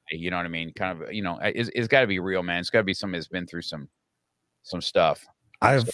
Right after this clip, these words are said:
Speaker 2: I've heard so many stories, dude. Some military veterans. I mean, I've had guys tell me, like, "I have never shared this in public before,"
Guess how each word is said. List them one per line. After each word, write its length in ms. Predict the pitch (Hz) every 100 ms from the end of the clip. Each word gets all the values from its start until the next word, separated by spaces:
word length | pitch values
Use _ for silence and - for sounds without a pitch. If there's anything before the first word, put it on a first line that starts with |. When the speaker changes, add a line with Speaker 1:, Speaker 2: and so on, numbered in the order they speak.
| -
Speaker 2:
I've 220 | 127 139
heard 280 | - 135 117
so 400 | - - - 139
many 240 | 139 139
stories, 380 | - 135 131 127
dude. 320 | 123 131 131 - - - - -
Some 320 | - 127 117
military 420 | 127 143 139 135
veterans. 580 | 127 127 127 131 127 120
I 60 | 123
mean, 200 | 123 113
I've 80 | 117
had 160 | 127
guys 280 | 117 120 120
tell 160 | - 127
me, 100 | 123
like, 180 | 107 113
"I 120 | 123
have 100 | 110
never 260 | 123 117
shared 260 | 110 135 120
this 120 | 113
in 80 | 120
public 320 | 107 113 110
before," 480 | 107 - 117 117 113